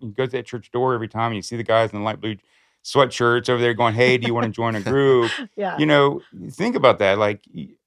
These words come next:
Speaker 1: you know, you may not be in a season, but maybe somebody else is.
Speaker 3: Mm,
Speaker 1: Um,
Speaker 3: mm.
Speaker 1: and so, but then as you go to look at, as you take the next step, as Jason said, can you take the next step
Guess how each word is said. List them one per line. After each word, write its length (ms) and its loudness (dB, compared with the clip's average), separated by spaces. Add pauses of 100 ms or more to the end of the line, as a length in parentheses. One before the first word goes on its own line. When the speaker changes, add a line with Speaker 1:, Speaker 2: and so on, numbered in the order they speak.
Speaker 1:
you 100 -4
know, 140 -2
you 220 -4
may 120 -2
not 180 2
be 80 -2
in 60 -2
a 60 -4
season, 320 -6
but 180 -6
maybe 220 -6
somebody 360 -4
else 200 -6
is. 540 -14
Speaker 3:
Mm, 200 -8
Speaker 1:
Um, 760 -4
Speaker 3:
mm. 20 -
Speaker 1:
and 200 -6
so, 440 2 (440)
but 120 0
then 140 2
as 140 0
you 180 -6
go 220 2
to 60 2
look 320 -2
at, 220 0
as 200 -6
you 60 -8
take 220 -4
the 80 -2
next 240 -2
step, 180 -4
as 80 -8
Jason 260 -6
said, 240 -6
can 120 -12
you 100 -8
take 220 -6
the 100 -6
next 240 -6
step 300 -10